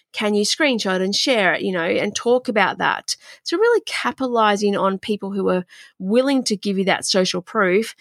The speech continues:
and put it out there and, you know, showcasing it to everyone else as well.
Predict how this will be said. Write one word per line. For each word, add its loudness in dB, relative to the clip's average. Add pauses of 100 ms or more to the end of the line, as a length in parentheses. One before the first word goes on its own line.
(280)
and -4
put 2
it 4
out 2
there 2
and, 2
you 4
know, 2
showcasing 0
it -4
to -4
everyone 0
else -2
as -2
well. -2